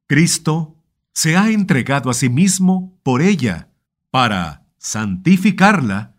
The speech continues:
y hacerla santificante. El Espíritu Santo la vivifica con la caridad.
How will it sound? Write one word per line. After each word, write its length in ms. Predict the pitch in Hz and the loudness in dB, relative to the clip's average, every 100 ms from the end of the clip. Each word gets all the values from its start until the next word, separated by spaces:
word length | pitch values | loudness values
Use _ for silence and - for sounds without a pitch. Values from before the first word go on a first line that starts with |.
| _ _ _ _ - | _ _ _ _ -4
y 200 | 120 123 | 0 0
hacerla 540 | 107 170 208 214 208 | 0 2 2 4 2
santificante. 1400 | 185 214 233 190 185 120 - - 117 107 95 98 69 _ _ _ _ _ | 2 2 2 2 0 -2 -4 -2 -2 -2 -4 -6 -6 _ _ _ _ _
El 320 | 135 127 123 120 | -2 -2 -2 -4
Espíritu 680 | 110 - 175 185 165 - 113 | -4 0 4 4 4 -2 -2
Santo 760 | 202 233 214 - 117 90 - _ _ _ _ _ | 0 0 0 -2 -4 -4 -10 _ _ _ _ _
la 240 | 110 107 | -6 -6
vivifica 920 | 90 135 196 202 185 220 220 202 190 - | -2 0 2 2 2 0 0 -6 -6 -4
con 300 | 139 117 110 | -2 0 0
la 100 | 104 | 0
caridad. 680 | 117 107 101 110 78 71 | -2 -2 -2 -2 -4 -8